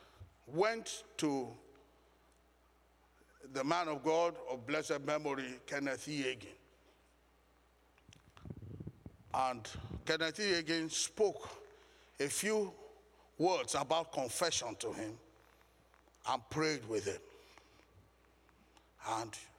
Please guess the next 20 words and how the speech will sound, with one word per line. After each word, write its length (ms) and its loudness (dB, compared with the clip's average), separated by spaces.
in 160 -6
his 180 0
testimony, 680 2
he 160 -6
said, 480 -2
ever 280 4
since, 760 -2
he 160 -4
had 200 2
been 240 -8
confessing 640 0
the 100 -2
word 280 -6
of 140 -12
God, 240 -10
speaking 600 -4
the 120 -2
word 260 -2
of 160 -6
God 260 -4